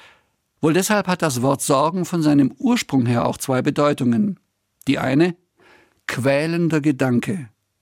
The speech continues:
Die andere, die Bemühung, etwas gut oder besser zu machen.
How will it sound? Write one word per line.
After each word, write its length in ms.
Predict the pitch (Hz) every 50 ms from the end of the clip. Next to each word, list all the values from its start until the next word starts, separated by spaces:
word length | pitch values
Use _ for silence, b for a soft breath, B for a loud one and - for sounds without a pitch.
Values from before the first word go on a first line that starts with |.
| _ _ _ _ _ _ _
Die 120 | - 139 131
andere, 420 | 131 127 127 147 147 156 156 143 B B B B B B B B B -
die 80 | 156 156
Bemühung, 600 | 147 170 170 175 170 175 185 196 208 220 233 -
etwas 460 | - 139 135 139 127 110 - - _
gut 600 | - 143 135 135 147 143 - - - - - - - _
oder 220 | - 160 156 170 147
besser 300 | - 180 156 - 139 117
zu 120 | - 127
machen. 480 | 123 123 117 110 - - - 151 151